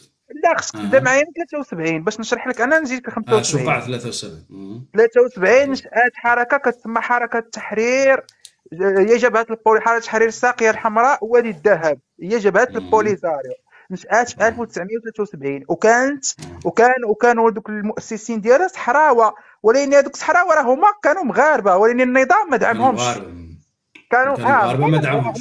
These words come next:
Speaker 1: مغاربة.
Speaker 2: مم.
Speaker 1: ما دعمهمش،
Speaker 2: مم.
Speaker 1: ما دعمهمش، ما،
Speaker 2: كانوا مغاربه.
Speaker 1: ما دعمهمش، ما، مغاربه هما يا.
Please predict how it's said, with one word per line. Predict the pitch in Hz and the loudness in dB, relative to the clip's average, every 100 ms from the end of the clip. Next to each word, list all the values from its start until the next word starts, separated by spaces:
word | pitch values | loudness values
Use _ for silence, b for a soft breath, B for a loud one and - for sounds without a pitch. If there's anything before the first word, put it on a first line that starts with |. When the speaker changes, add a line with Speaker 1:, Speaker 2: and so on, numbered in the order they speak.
| 254 | -8
Speaker 1:
مغاربة. | 466 415 - _ _ _ | -8 -10 -14 _ _ _
Speaker 2:
مم. | - | -4
Speaker 1:
ما | 370 | -2
دعمهمش، | 339 339 359 440 403 285 - | 2 0 0 -4 -6 -14 -6
Speaker 2:
مم. | |
Speaker 1:
ما | 302 | -2
دعمهمش، | 294 302 415 403 - | -2 -2 -6 -10 -4
ما، | 277 | 0
Speaker 2:
كانوا | 269 277 | 2 0
مغاربه. | - 311 | 0 2
Speaker 1:
ما | 262 | 2
دعمهمش، | 247 247 330 330 - - _ - | 0 -2 -2 -4 -8 -20 _ -8
ما، | 247 277 240 | 0 2 2
مغاربه | 202 440 453 226 | 4 4 4 4
هما | 170 160 156 147 | 2 2 2 4
يا. | 147 170 254 | 4 2 -2